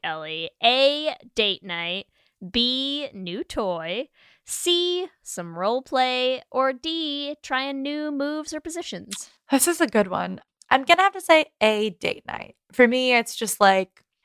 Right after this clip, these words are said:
Speaker 2: actually being able to have some quality time, even though I said sneaking in a quickie, but, like, actually,
Speaker 1: <laughs>
Speaker 2: actually being able to have some time for, that's, like, really intentional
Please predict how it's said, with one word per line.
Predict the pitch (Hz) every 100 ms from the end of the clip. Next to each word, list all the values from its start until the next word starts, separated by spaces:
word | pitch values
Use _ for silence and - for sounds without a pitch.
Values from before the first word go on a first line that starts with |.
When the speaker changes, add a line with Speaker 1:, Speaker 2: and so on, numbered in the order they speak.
| _
Speaker 2:
actually | 233 226 - 240 233
being | 220 208 202
able | 196 196
to | 220
have | 190 175
some | - 180
quality | 190 180 180 180
time, | 185 185 185
even | - 180 180
though |
I | 180
said | - 180
sneaking | - 180 180
in | 180
a |
quickie, | 175 185 - 190
but, | 190 -
like, | 277 294 - -
actually, | 285 - - 294 285 330 - 330 -
Speaker 1:
<laughs> | 330 - -
Speaker 2:
actually | - 247 - 254
being | 240 220
able | 202 190
to | 214
have | 185
some | - 185
time | 185 180 180 175
for, | - 180 180
that's, | - - - 196
like, | 185
really | 185 220 220 214
intentional | 202 - 190 185 196 190 185 185